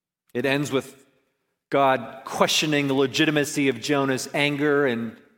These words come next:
pleading with Jonah on behalf of the city of Nineveh, which had over a hundred and twenty thousand people who didn't know their spiritual right hand from their left, yet whom God had created and dearly loved.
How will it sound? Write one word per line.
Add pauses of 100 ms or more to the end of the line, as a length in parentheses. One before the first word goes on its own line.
(260)
pleading
with
Jonah
on
behalf
of
the
city
of
Nineveh, (520)
which
had
over
a
hundred
and
twenty
thousand
people
who
didn't
know
their
spiritual
right
hand
from
their
left,
yet
whom
God
had
created (240)
and
dearly
loved.